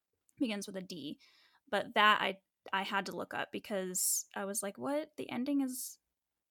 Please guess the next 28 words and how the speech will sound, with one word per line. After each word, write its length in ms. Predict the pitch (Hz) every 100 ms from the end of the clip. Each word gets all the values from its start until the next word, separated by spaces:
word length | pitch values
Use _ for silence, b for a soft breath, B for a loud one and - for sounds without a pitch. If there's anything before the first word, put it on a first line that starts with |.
| _ _ -
weird. 500 | 220 208 233 277 285
I 100 | 233
feel 160 | 247
like 100 | 226
I 60 | 220
missed 240 | 202 214
something," 360 | 247 262 262 269
and 140 | 214
it's 180 | 202 -
'cause 200 | - 214
I 100 | 202
did. 240 | - - - B B B
So 580 | - - 196 196 185 185 _ _ _ _ _ _ _ _
that 920 | 208 190 202 202 196 190 - - - - _
character, 680 | - 226 226 220 - 180 170
this 260 | 190 - -
woman, 400 | 190 202 247 262
was 160 | 226 -
actually 880 | 185 190 - 208 190 180 170 170 233 _ _ _
the 200 | - 208
one 220 | 190 190 196
who 140 | 196
was 220 | 185 175
taking 380 | - 294 285 202
care 340 | - 247 240
of 160 | 226 185
the 80 | 170
kids 560 | - 180 165 - -